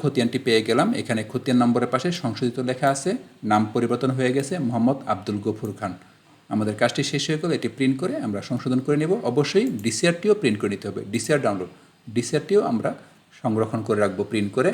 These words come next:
কারণ ডিসিআর এর মধ্যেও নাম সংশোধিত হয়েছে যে মোহাম্মদ আব্দুল গফুর খান। আশা করি আপনাদেরকে আমি মূল বিষয়গুলি বোঝাতে সক্ষম হয়েছি। নামজারিতে কোনো ভুল হলে কিভাবে সেটি সংশোধন করবেন, সংশোধন আবেদন করার সময় কিভাবে সত্তর টাকা পেমেন্ট করবেন এবং সংশোধিত হয়ে গেলে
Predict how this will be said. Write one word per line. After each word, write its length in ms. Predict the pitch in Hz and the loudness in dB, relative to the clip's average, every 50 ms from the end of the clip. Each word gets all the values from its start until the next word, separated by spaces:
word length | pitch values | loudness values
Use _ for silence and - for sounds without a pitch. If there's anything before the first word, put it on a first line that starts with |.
| - - | 2 4
কারণ 280 | 120 110 110 110 107 107 - - - - - _ _ _ - 107 104 | 4 4 4 4 0 -2 -6 -10 -18 -20 -20 _ _ _ -12 -2 0
ডিসিআর 360 | 127 127 - - 156 151 156 | 0 0 2 4 4 4 4
এর 60 | 156 | 4
মধ্যেও 500 | 156 147 143 139 139 160 175 202 254 240 | 4 4 2 2 4 4 4 4 4 2
নাম 320 | 165 123 110 110 139 202 - | 2 2 2 2 2 0 -2
সংশোধিত 480 | - - 131 120 - - 117 113 107 110 | -2 -2 -2 -2 0 0 -2 -2 -2 -2
হয়েছে 360 | 104 101 107 98 - - 95 | -2 -2 -2 -2 -2 -4 -6
যে 80 | 92 98 | -6 -4
মোহাম্মদ 380 | 101 104 110 117 139 175 170 | -4 -4 -2 -2 -2 -2 -4
আব্দুল 300 | - - 95 98 98 95 | -8 -10 -8 -6 -6 -6
গফুর 300 | 90 90 95 - - - - - | -6 -6 -8 -10 -12 -16 -16 -14
খান। 140 | 92 87 87 - - _ _ | -14 -14 -14 -14 -18 _ _
আশা 180 | - - - 151 | -2 0 0 2
করি 160 | - 175 175 | 4 6 6
আপনাদেরকে 360 | 139 - 131 113 117 120 - | 6 6 6 4 4 4 4
আমি 140 | 127 123 123 | 4 4 4
মূল 200 | 113 113 117 117 | 4 2 2 2
বিষয়গুলি 500 | 110 113 117 - 127 120 120 123 123 123 | 0 0 0 0 0 0 0 2 0 0
বোঝাতে 360 | 113 104 117 113 120 113 - | 0 -2 -2 -4 -4 -4 -4
সক্ষম 300 | 120 - 127 123 - 135 | -6 -8 -8 -6 -4 -4
হয়েছি। 480 | 127 135 143 139 139 139 156 156 165 165 - - - - | 0 2 2 2 2 2 0 -2 -2 -4 -8 -14 -14 -10
নামজারিতে 440 | 110 104 104 110 113 120 117 117 135 | -6 -2 0 0 0 0 -2 -4 -4
কোনো 180 | 127 - 123 110 | -2 -2 -2 -2
ভুল 220 | 107 110 127 123 | -2 -2 -2 -2
হলে 200 | 127 135 135 135 | 0 0 -2 -2
কিভাবে 360 | 131 - 127 110 120 113 123 | -2 -4 -6 -6 -4 -4 -4
সেটি 260 | 120 - 147 - 123 110 | -4 -4 -6 -6 -6 -6
সংশোধন 400 | - 127 120 - - 123 131 127 | -6 -6 -6 -4 -2 0 0 2
করবেন, 360 | 127 139 131 131 135 135 135 131 - - | 2 2 2 4 4 2 2 0 -2 -8
সংশোধন 440 | - - - 123 - 135 135 135 143 | -6 -4 -2 -2 0 2 4 4 4
আবেদন 380 | 139 127 113 120 127 - - 139 | 4 2 0 2 4 4 4 4
করার 240 | - 139 127 127 127 | 6 6 6 6 4
সময় 340 | - - 131 123 127 123 127 - | 4 2 2 4 4 2 0 -2
কিভাবে 400 | - 113 120 120 113 120 113 117 | -4 -4 -2 0 2 2 2 2
সত্তর 280 | - - 127 - 135 | 0 -4 -6 -4 -4
টাকা 180 | 127 127 120 131 | -4 -4 -4 -2
পেমেন্ট 320 | 131 131 123 127 123 123 | 2 2 4 4 2 2
করবেন 360 | - 127 123 120 120 127 127 127 - - - _ _ - | 0 -2 -2 0 0 0 -2 -2 -4 -8 -18 _ _ -4
এবং 440 | 123 120 110 123 120 120 117 113 - - - - - | -2 2 4 4 4 4 4 2 -2 -6 -12 -18 -20
সংশোধিত 460 | - - - 147 147 - 180 175 175 185 | -4 0 2 2 4 4 4 4 6 6
হয়ে 400 | 165 131 113 131 117 123 139 143 | 4 4 4 4 6 8 8 8
গেলে 460 | 139 - - 101 101 110 127 175 | 6 4 4 4 2 2 0 0